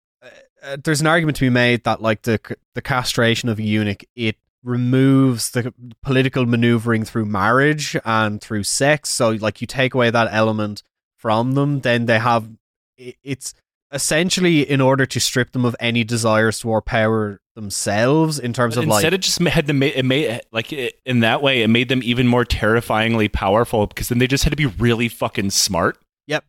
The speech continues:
Speaker 1: and the o-, the
Speaker 2: That's
Speaker 1: only
Speaker 2: even
Speaker 1: thing
Speaker 2: worse.
Speaker 1: that, <laughs> and the only way they can get power is through maneuvering both politically and socially, because they can't, it's not like they can marry into power or, like,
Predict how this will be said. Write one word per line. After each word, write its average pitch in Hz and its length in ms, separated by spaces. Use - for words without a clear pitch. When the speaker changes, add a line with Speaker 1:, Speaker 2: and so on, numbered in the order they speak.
Speaker 1:
and 151 120
the 151 120
o-, 165 160
the 147 220
Speaker 2:
That's 143 100
Speaker 1:
only 156 100
Speaker 2:
even 156 180
Speaker 1:
thing - 140
Speaker 2:
worse. 139 380
Speaker 1:
that, - 180
<laughs> - 20
and 151 180
the 147 100
only 151 320
way 143 220
they 131 180
can 123 180
get 127 260
power 113 460
is 131 360
through 127 360
maneuvering 113 920
both 110 320
politically 117 480
and 101 120
socially, 117 460
because 107 300
they 120 160
can't, 127 240
it's 123 140
not 135 120
like 127 140
they 127 80
can 113 200
marry 107 380
into 127 220
power 131 400
or, 131 160
like, 117 240